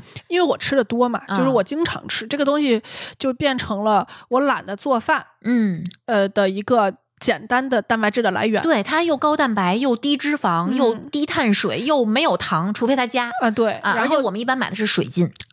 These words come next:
Speaker 1: 对的，然后它的那个，呃，它虽然低脂肪，但它脂肪里面还主要是以不饱和脂肪为主。
Speaker 2: 对。
Speaker 1: 嗯。
Speaker 2: 嗯，而且在矿物质方面，它表现也非常优秀。
Speaker 1: 呃，对，
Speaker 2: 嗯。
Speaker 1: 是。
Speaker 2: 顶多就是三文鱼比金枪鱼更多一点儿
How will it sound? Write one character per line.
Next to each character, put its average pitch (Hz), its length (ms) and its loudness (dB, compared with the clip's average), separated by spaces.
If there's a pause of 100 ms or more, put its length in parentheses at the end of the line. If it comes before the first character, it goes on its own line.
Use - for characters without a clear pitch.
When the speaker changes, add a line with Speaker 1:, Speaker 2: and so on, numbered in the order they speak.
(140)
Speaker 1:
对 247 140 2
的， 220 120 2
然 214 140 0
后 269 80 0
它 262 160 0
的 254 140 2
那 233 120 -2
个， 190 280 2 (280)
呃， 185 220 2 (260)
它 - 160 0
虽 294 160 0
然 285 140 0
低 330 180 2
脂 254 200 0
肪， 196 180 -2
但 220 100 2
它 254 120 4
脂 277 260 -2
肪 233 200 0
里 226 60 -2
面 196 140 0
还 202 160 2
主 208 140 -2
要 202 120 4
是 226 140 0
以 220 60 -2
不 226 160 -2
饱 202 180 2
和 196 100 0
脂 202 140 -6
肪 202 220 -2
为 185 180 2
主。 170 100 -6
Speaker 2:
对。 - 120 -14
Speaker 1:
嗯。 - 320 2 (500)
Speaker 2:
嗯， 190 480 0
而 233 100 0
且 233 160 0
在 240 140 0
矿 269 260 0
物 220 60 2
质 196 100 0
方 190 200 0
面， 175 180 0
它 202 320 0 (260)
表 240 160 2
现 330 160 0
也 226 120 -4
非 269 120 0
常 247 160 0
优 170 140 0
秀。 294 160 2
Speaker 1:
呃， 208 100 2
对， 214 240 -12
Speaker 2:
嗯。 208 100 2
Speaker 1:
是。 214 380 2 (480)
Speaker 2:
顶 202 260 0
多 381 180 2
就 370 220 0
是 202 200 -2
三 269 200 0
文 262 120 0
鱼 220 140 4
比 190 160 -4
金 196 160 -2
枪 226 180 2
鱼 202 80 -2
更 220 220 0
多 311 320 0
一 262 160 -6
点 185 180 -2
儿 160 280 0